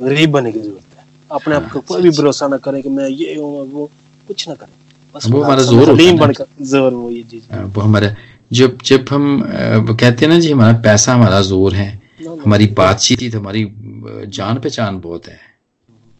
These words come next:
Speaker 2: ये भी एक बड़ा जोर है आजकल, ये भी बड़ी जोर बात होती है
Speaker 1: लेकिन
Speaker 2: कि
Speaker 1: मैं
Speaker 2: मेरी सिफारिश
Speaker 1: ब्रदर
Speaker 2: बहुत
Speaker 1: समझते हैं, ये सबसे बड़ी बेवकूफ़ी है
Speaker 2: हाँ,
Speaker 1: जब
Speaker 2: होती तो
Speaker 1: हम
Speaker 2: यही है।
Speaker 1: ऐसा, जी, जी,
Speaker 2: दूसरों पे,
Speaker 1: क्योंकि इससे
Speaker 2: दूसरों पे
Speaker 1: मिलता
Speaker 2: तवक्कुल
Speaker 1: कुछ
Speaker 2: होती
Speaker 1: नहीं
Speaker 2: है
Speaker 1: है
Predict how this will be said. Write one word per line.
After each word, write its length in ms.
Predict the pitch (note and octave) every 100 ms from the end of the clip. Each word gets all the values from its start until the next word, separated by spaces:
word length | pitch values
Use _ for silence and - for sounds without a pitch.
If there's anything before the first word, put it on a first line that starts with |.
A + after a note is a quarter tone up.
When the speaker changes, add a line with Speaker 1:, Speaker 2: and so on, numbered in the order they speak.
| -
Speaker 2:
ये 260 | G#2 G#2 D#3+
भी 100 | F#3
एक 120 | C#3+
बड़ा 180 | B2 G2+
जोर 300 | F2+ E2+ D#2+
है 200 | - - -
आजकल, 360 | F#2 - - G2
ये 120 | C3+
भी 80 | D#3
बड़ी 200 | G#2 G2
जोर 220 | F2+ F#2
बात 180 | F2+ D#2+
होती 100 | -
है 40 |
Speaker 1:
लेकिन 200 | E3+ C3+
Speaker 2:
कि 60 | F3+
Speaker 1:
मैं 120 | F3+
Speaker 2:
मेरी 60 |
सिफारिश 400 | F3+ F3+ F3+ A#2+
Speaker 1:
ब्रदर 160 | D3 F#3
Speaker 2:
बहुत 60 | E3+
Speaker 1:
समझते 300 | E3+ D#3+ F3+
हैं, 60 |
ये 80 | F#3+
सबसे 340 | - F3 -
बड़ी 240 | D#3+ C#3 E3
बेवकूफ़ी 600 | D3 C3+ C#3+ - C#3+ C#3+
है 120 | D3 F3 _ _ F#3
Speaker 2:
हाँ, 160 | G3
Speaker 1:
जब 80 | D3+
Speaker 2:
होती 160 | A#2+ E3
तो 60 |
Speaker 1:
हम 60 | E3+
Speaker 2:
यही 180 | D3 C#3
है। 60 |
Speaker 1:
ऐसा, 420 | C3 C#3 C#3 C#3+ D3+ D#3+
जी, 140 | C#3
जी, 0 |
Speaker 2:
दूसरों 260 | B2 B2 D3
पे, 160 | C#3+
Speaker 1:
क्योंकि 200 | C#3 G#3
इससे 60 | A#3+
Speaker 2:
दूसरों 160 | A2+ G3
पे 40 |
Speaker 1:
मिलता 220 | E3+ -
Speaker 2:
तवक्कुल 200 | G#3+ A3+
Speaker 1:
कुछ 120 | F#3
Speaker 2:
होती 100 | A3+
Speaker 1:
नहीं 100 | G#3
Speaker 2:
है 60 |
Speaker 1:
है 60 | C3+